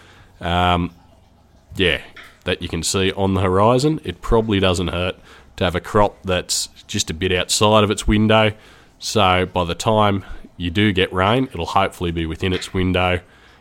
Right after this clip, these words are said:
and you'll be off to a cracking start. So for me, I guess they are really the main considerations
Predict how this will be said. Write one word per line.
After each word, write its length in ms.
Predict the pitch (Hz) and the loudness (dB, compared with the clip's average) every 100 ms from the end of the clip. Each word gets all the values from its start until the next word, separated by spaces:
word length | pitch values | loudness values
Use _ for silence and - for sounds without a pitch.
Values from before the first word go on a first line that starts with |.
| _ | _
and 140 | - 87 | -6 -4
you'll 100 | 82 | -2
be 140 | 85 | 0
off 180 | 85 - | -2 -4
to 120 | 90 | -6
a 40 | 80 | -6
cracking 440 | - 82 - 78 | -4 -4 -4 -8
start. 420 | - 82 80 78 - - _ | -6 -4 -4 -4 -8 -18 _
So 200 | - 143 131 | -4 -2 4
for 100 | 139 | 6
me, 160 | 151 | 8
I 100 | 156 | 8
guess 220 | 135 123 - - - | 6 4 0 -10 -4
they 200 | 110 110 | 0 2
are 80 | 101 | 2
really 360 | 107 113 107 | 2 2 2
the 80 | 98 | 2
main 340 | 95 107 117 | 2 2 2
considerations 1040 | 107 101 - 98 92 95 95 95 92 92 | 0 -4 -2 0 2 4 2 0 -2 -4